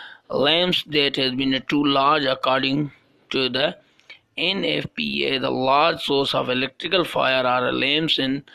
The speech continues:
light fixtures such as, uh, designing of, uh, withstand only a heat from a related light bulbs and do not be overload fixture and with the bulb and their too large while of a quite,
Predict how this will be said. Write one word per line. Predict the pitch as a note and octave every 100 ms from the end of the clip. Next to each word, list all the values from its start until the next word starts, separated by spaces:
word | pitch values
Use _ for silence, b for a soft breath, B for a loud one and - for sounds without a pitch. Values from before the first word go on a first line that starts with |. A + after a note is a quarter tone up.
| B B B B -
light | C#3+ D#3+ F#3
fixtures | D3+ D3 - C#3+ C#3
such | - C#3 -
as, | C#3 C3+ C3
uh, | C3
designing | B2 C3+ C3 D3 E3 E3+ D#3
of, | C3+ C3+ -
uh, | C3+ C3
withstand | C#3 - B2 - D#3+ D#3 D3
only | C3+ C3 C3 B2+
a | C3
heat | B2 C#3+ D3+
from | - C3+ B2+ B2+
a | B2
related | A#2+ C#3 D#3 D#3 D3 C3+
light | B2+ B2+ B2+ A#2+
bulbs | B2+ B2+ C#3 C3
and | C3+ A#2+
do | A2+ A#2+
not | B2+ C#3+ D3+ -
be | B2+
overload | C3 C3+ C3+ B2 A#2+ A2+
fixture | - A#2+ - C#3 B2+
and | B2 A#2
with | A#2+
the | A#2+
bulb | A2+ A#2+ B2+ B2
and | A#2+ A2+
their | A#2+
too | A#2 - D3
large | D#3 C3 C3+ C#3+ C#3
while | B2+ A#2+ B2 A#2+
of | A#2+ A#2+
a |
quite, | A2 _ B2+ C#3+ D3+